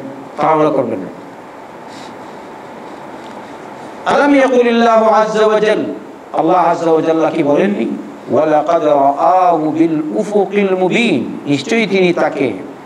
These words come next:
মুক্ত দিগন্তে দেখেছেন। মানে সূরা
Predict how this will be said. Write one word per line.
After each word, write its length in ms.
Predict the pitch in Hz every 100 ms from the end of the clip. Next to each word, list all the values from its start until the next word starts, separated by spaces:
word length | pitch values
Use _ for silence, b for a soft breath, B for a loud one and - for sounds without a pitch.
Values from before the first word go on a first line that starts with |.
| - 143
মুক্ত 360 | 156 - 196
দিগন্তে 480 | 180 160 151 143 143
দেখেছেন। 380 | 127 113 95 90 - - - - - - - - - - - - - - - - - - - - - - - - - - - - - - -
মানে 160 | 127
সূরা 240 | 127 143